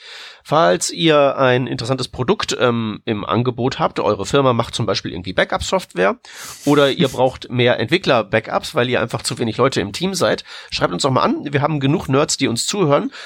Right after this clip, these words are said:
und unser Podcast ist auf der Suche nach Sponsoren. Ansonsten könnt ihr uns auch gerne auf Social Media folgen. Wir sind auf Twitter als Working Draft, wir sind auf Facebook als Working Draft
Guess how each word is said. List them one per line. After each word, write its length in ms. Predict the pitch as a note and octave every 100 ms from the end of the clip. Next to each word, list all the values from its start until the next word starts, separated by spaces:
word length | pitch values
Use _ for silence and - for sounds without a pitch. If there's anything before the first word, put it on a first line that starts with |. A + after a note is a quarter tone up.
| -
und 180 | E3+ F3+
unser 220 | C#3+ C#3
Podcast 420 | - C#3+ - C#3
ist 120 | A2
auf 60 | C3
der 80 | B2+
Suche 420 | G#2+ G#2 A#2+ G2+
nach 260 | - E2+ -
Sponsoren. 500 | - A2 G2+ C3+ D2+ _ _ - - - -
Ansonsten 340 | C#3 F#3 G#3
könnt 180 | F#3 E3+
ihr 60 | E3+
uns 100 | D3
auch 100 | C#3+
gerne 240 | C#3+ C3+
auf 120 | F#2+
Social 260 | - A#2 A#2+
Media 220 | F3 G#3+
folgen. 360 | G3 G3 F#3+ F3
Wir 80 | B2+
sind 160 | A#2+
auf 120 | C#3+ -
Twitter 280 | G3 G3+
als 220 | F#3+ F3+ -
Working 280 | D#3 D#3 C#3+
Draft, 260 | D3 D3
wir 60 | A2+
sind 180 | G2 -
auf 120 | -
Facebook 380 | - F3+ - D#3+
als 160 | B2 -
Working 320 | C3+ - C3
Draft 360 | B2+ A2+ A#2